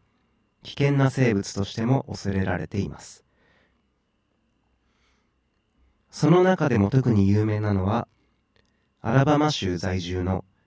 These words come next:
ジャミソン・ストーン君の捕獲したメガホッグ。二千七年当時十一歳の彼は、手にしている拳銃を九発命中させ、四百七十七キロもの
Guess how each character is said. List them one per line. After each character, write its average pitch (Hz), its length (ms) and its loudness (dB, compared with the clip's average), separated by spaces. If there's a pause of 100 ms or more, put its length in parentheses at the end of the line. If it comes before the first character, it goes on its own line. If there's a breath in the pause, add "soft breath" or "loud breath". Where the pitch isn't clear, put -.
(260)
ジ - 120 -4
ャ 104 60 2
ミ 135 140 4
ソ 131 180 0
ン・ 131 100 2
ス - 140 -8
ト 131 160 4
ー - 20 6
ン 98 180 2
君 - 300 -10 (440)
の 156 240 2 (340)
捕 - 120 -8
獲 104 260 -4
し - 120 -10
た 127 220 0
メ 98 180 -2
ガ 92 140 -4
ホ 87 200 -12
ッ - 60 -20
グ。 - 140 -20 (2000)
二 120 140 -2
千 165 280 2
七 117 260 -2
年 120 240 -2
当 117 240 0
時 87 240 -8
十 117 180 0
一 123 100 -2
歳 92 220 -6
の 80 120 -6
彼 98 220 -6
は、 76 200 -12 (640)
手 147 160 0
に 123 120 2
し - 120 -8
て 95 140 -4
い 90 60 -4
る 85 100 -6
拳 90 240 -4
銃 85 220 -4
を 87 320 -6
九 147 200 4
発 104 300 -4
命 90 180 -4
中 87 220 -10
さ 92 160 -8
せ、 - 260 -12 (500)
四 160 260 6
百 101 280 -6
七 123 300 2
十 98 200 -2
七 104 260 -2
キ 113 140 -4
ロ 95 140 2
も 113 160 2
の 98 200 -2